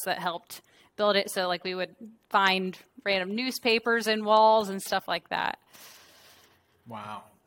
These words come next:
Speaker 2: That's amazing. And now, so, so you, you get out of school and you graduate from Ohio State, you know, you're, you're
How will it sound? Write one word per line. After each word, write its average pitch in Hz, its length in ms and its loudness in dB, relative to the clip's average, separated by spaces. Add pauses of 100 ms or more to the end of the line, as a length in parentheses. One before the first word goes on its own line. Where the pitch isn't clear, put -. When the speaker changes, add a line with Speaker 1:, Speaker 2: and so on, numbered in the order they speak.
(200)
Speaker 2:
That's 127 200 -12
amazing. 113 400 -12 (480)
And 165 160 -6
now, 185 360 -4 (420)
so, 202 240 -4
so 190 200 -6
you, 175 320 -2
you 170 120 -10
get 214 160 0
out 247 160 -2
of 214 60 -6
school 117 440 -8 (320)
and 127 260 -8
you 127 120 -10
graduate 147 480 -6
from 139 100 -14
Ohio 139 300 -2
State, 123 500 -4 (400)
you 110 140 -12
know, 113 300 -8
you're, 113 280 -8
you're 120 220 -10